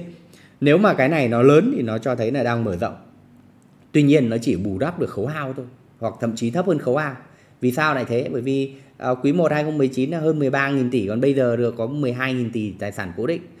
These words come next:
Cho thấy cái khấu hao nó còn nhiều hơn so với cái bù đắp mới. Thì về cơ bản đây chẳng qua chỉ là chắp vá sửa chữa hoặc là cùng lắm là thay thế thôi, chứ nó cũng không phải mở rộng tí nào cả.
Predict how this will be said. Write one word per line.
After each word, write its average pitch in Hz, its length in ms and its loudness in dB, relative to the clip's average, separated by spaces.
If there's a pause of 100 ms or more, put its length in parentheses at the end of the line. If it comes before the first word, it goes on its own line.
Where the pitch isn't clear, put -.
(220)
Cho 143 120 0
thấy 139 160 2
cái 127 160 0
khấu 127 200 2
hao 143 240 2
nó 131 80 -4
còn 139 180 -2
nhiều 120 240 2
hơn 131 160 0
so 123 260 -4
với 110 140 -6
cái 117 100 -8
bù 117 180 -6
đắp 123 120 -8
mới. 110 220 -8 (140)
Thì 117 80 -8
về 104 200 -2
cơ 117 180 0
bản 92 240 -4
đây 107 200 -4
chẳng 90 180 -12
qua 107 300 -4
chỉ 85 140 -8
là 90 240 -12 (300)
chắp 143 160 -4 (120)
vá 107 380 -4
sửa 90 300 0
chữa 151 340 -2 (460)
hoặc 117 240 -6
là 110 140 -2
cùng 98 300 -2
lắm 98 200 -4
là 131 140 -6
thay 110 240 -6
thế 131 300 2
thôi, 220 140 0 (260)
chứ 139 120 -10
nó 139 140 -4
cũng 175 180 -6
không 143 200 0
phải 117 200 -6
mở 101 240 -2
rộng 135 280 -4
tí 110 120 -6
nào 107 260 -6
cả. 80 80 -16